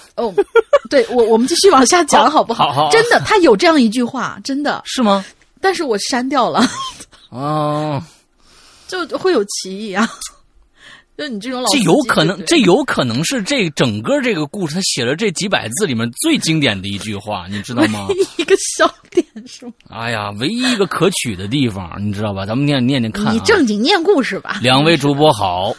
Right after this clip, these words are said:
Speaker 2: 作为一个从，刚从幼儿园毕业二十多年的我来说，你看看，直接幼儿园毕业就参加工作了啊。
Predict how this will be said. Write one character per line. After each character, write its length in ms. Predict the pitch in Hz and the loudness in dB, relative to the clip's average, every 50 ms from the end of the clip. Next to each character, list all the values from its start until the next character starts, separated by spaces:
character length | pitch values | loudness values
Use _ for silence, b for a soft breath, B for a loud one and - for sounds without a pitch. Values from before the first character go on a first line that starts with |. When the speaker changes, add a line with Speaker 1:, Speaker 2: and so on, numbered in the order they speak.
| b b b b | b b b b
Speaker 2:
作 160 | - 190 190 | -4 0 0
为 140 | 185 180 185 | 2 2 0
一 100 | 185 190 | 0 0
个 100 | 180 190 | -2 -2
从， 200 | - - 160 160 | -2 -2 -6 -6
刚 320 | 147 170 220 226 233 233 220 | -2 2 2 2 2 2 0
从 260 | - - 151 170 180 | -2 -2 -2 -2 0
幼 160 | 170 202 185 | 0 2 2
儿 200 | 165 147 147 180 | 2 2 2 2
园 280 | 190 147 113 110 143 165 | 2 2 0 0 -2 -4
毕 280 | - - 208 180 147 143 | -4 -6 -6 -4 -4 -4
业 100 | 147 139 | -4 -4
二 300 | - - 208 226 170 135 | -4 -4 -6 -4 -4 -4
十 220 | 113 - 110 101 90 | -6 -6 -8 -10 -8
多 240 | - 123 120 120 | -6 -4 -2 0
年 180 | 113 101 98 104 | 0 -2 -2 -4
的 100 | 110 107 | -4 -4
我 140 | 98 90 - - - | -6 -8 -14 -16 -18
来 200 | 69 71 - 95 98 | -18 -16 -16 -16 -16
说， 140 | 92 92 | -16 -16
你 120 | 92 95 95 | -16 -16 -14
看 160 | 95 92 92 | -14 -14 -14
看， 120 | 92 87 b b b b b b | -14 -16 b b b b b b
直 240 | - - 107 117 139 | -12 -6 -4 -4 -2
接 140 | 139 160 160 | -2 -2 0
幼 120 | 160 147 | 0 0
儿 80 | 123 123 | 0 0
园 140 | 120 110 110 | 0 -2 -2
毕 100 | - 113 | -4 -4
业 80 | 104 | -8
就 80 | 95 101 92 | -6 -8 -10
参 180 | - - 95 | -10 -8 -8
加 100 | 95 92 | -8 -8
工 160 | 87 101 95 95 | -8 -10 -10 -10
作 160 | 95 90 82 | -10 -12 -16
了 60 | - | -14
啊。 180 | - - 87 | -12 -12 -12